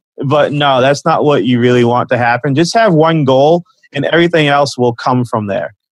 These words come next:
I can promise you that. Just, just focus on one goal and let the video do the rest of the work. And then the second step in that production process is to have a plan,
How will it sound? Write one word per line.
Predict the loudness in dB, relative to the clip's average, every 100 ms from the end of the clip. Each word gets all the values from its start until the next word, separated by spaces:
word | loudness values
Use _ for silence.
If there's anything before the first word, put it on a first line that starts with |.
| -8
I | -4
can | -2 -2
promise | -2 -2 -2 -2 -2
you | -2
that. | -2 -4 -4
Just, | -6 -6 -6
just | -4 -4 -2
focus | -2 -2 -4
on | -2 0
one | 0 0 0
goal | 0 0 0
and | 0 0
let | 0 -2
the |
video | 0 0 2 0
do | 0 0
the | 0
rest | 0 -4 -6
of |
the | -4
work. | -4 -6 -10 _ _ _ _ _ _
And | -2 2
then | 2
the | 2
second | 0 -2 0 -4
step | 0 -2 -2
in | -2
that | -2 -2
production | -2 0 -2 -2 -4 -4
process | -2 -2 -2 0 0 0 -4 _ _ _ _ -2
is | 0 2 0
to | -2
have | 0 0
a | -2
plan, | -2 -4 -2 -2 -2